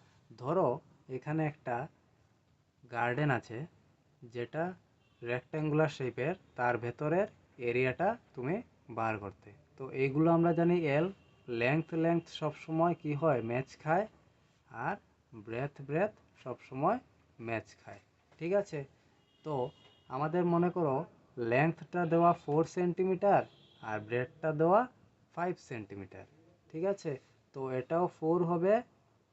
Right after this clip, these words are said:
এটাও ফাইভ হবে। তো আমাদের যে কোনো একটা নিলেই হবে, কারণ আমাদের লেংথ এই লেংথের সমান আর এই ব্রেথ এই ব্রেথের সমান, ঠিক আছে? তো লেংথ যদি ফোর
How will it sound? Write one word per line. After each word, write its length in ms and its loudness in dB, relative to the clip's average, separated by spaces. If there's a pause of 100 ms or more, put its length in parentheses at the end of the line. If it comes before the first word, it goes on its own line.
(440)
এটাও 280 -6 (1300)
ফাইভ 220 -2 (140)
হবে। 160 -12 (640)
তো 40 -10 (100)
আমাদের 240 4 (100)
যে 160 6
কোনো 160 4 (120)
একটা 260 -2 (420)
নিলেই 400 6
হবে, 200 2 (200)
কারণ 240 4 (160)
আমাদের 540 -2
লেংথ 260 2 (440)
এই 160 4
লেংথের 400 0
সমান 260 2 (100)
আর 80 6 (100)
এই 60 2 (100)
ব্রেথ 240 -2 (280)
এই 140 0
ব্রেথের 380 -4
সমান, 220 -10 (100)
ঠিক 200 -4
আছে? 160 -6 (440)
তো 60 -12 (160)
লেংথ 260 4 (180)
যদি 180 4 (120)
ফোর 180 2